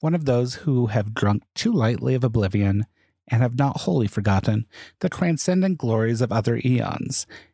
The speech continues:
and the worlds from which they were exiled into human birth,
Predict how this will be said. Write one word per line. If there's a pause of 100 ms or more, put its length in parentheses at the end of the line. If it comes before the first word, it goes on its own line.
(160)
and
the
worlds
from
which
they
were
exiled
into
human
birth,